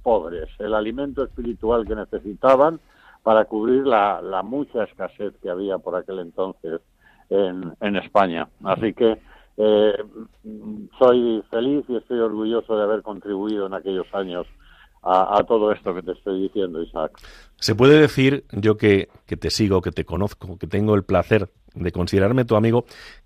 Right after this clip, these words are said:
Speaker 2: que, que has sido un gran trabajador de los medios de comunicación en este país.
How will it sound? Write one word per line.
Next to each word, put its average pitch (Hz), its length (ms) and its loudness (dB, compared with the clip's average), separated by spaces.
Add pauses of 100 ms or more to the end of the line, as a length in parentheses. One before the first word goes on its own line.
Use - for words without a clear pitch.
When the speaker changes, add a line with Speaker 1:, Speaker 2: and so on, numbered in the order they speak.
Speaker 2:
que, 101 220 0
que - 140 0
has 131 120 0
sido 160 460 0
un 160 180 2
gran 110 260 2
trabajador 95 640 0
de 95 80 2
los 85 160 0
medios 87 260 0
de 85 80 -2
comunicación 80 640 -6
en 73 80 -4
este - 220 -10
país. - 400 -10